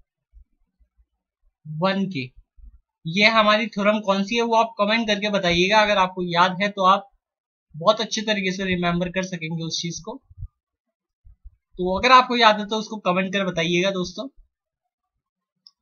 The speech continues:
तो इसको हम लिख देते हैं यहाँ पे, x plus x bar one है तो इन दोनों की value वन हो जाएगी। तो इन दोनों की value one हो जाएगी, तो ये हो गया one plus y, इधर बचा वन plus y,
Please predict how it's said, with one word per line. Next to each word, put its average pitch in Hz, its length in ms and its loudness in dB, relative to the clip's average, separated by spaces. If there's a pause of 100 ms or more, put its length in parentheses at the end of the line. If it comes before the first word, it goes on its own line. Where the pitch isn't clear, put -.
(800)
तो 180 280 0
इसको - 280 0
हम 233 80 2
लिख 233 140 0
देते 226 220 2
हैं 247 60 4
यहाँ 220 220 6
पे, 254 140 4 (160)
x 202 160 2
plus 233 180 -6
x 214 140 -2
bar 226 220 2
one 220 160 4
है 233 160 0
तो 240 120 -2
इन 220 300 0
दोनों 208 240 0
की 226 60 -4
value 220 300 -2
वन 196 160 0
हो 202 120 2
जाएगी। 214 380 0 (1400)
तो 170 160 -10 (200)
इन 202 180 -2
दोनों 214 200 0
की 226 60 -2
value 226 260 0
one 220 120 2
हो 220 80 -4
जाएगी, 220 240 0
तो 233 100 -4
ये 214 160 0
हो 208 100 0
गया 214 180 4
one 208 380 2 (720)
plus 208 420 2 (1200)
y, 151 300 4 (480)
इधर 175 220 -2
बचा 185 260 0
वन 175 240 0
plus 208 240 0
y, 233 160 2